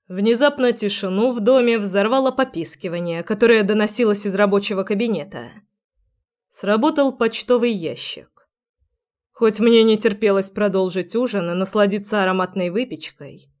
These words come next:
любопытство все же взяло верх над голодом, и я поднялся на второй этаж. «Адское пламя!» Выругался, едва пробежал глазами по строчкам срочного письма, пришедшего из главного управления.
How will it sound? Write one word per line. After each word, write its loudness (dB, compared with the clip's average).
любопытство 2
все 0
же 2
взяло -2
верх -4
над 0
голодом, -10
и -12
я -6
поднялся -2
на -4
второй -6
этаж. -18
«Адское 2
пламя!» -4
Выругался, 2
едва 2
пробежал 0
глазами 0
по -4
строчкам -2
срочного -2
письма, -4
пришедшего -6
из 0
главного 0
управления. -4